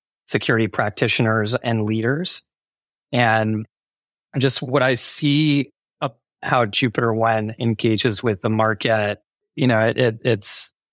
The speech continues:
they seem to do a good job of avoiding buzzwords, of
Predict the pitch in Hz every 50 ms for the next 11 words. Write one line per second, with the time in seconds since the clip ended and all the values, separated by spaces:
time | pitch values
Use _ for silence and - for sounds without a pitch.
0 | _ _ - - - - 151 120 - 175 147 143 143 139 135 123 104 - 117 -
1 | 131 117 113 113 107 110 110 104 101 98 - - _ _ _ _ _ - 139 123
2 | 120 120 120 113 117 113 107 101 165 147 143 131 139 131 135 127 123 117 117 120
3 | 113 104 104 - - - 123 113 113 110 110 110 110 107 101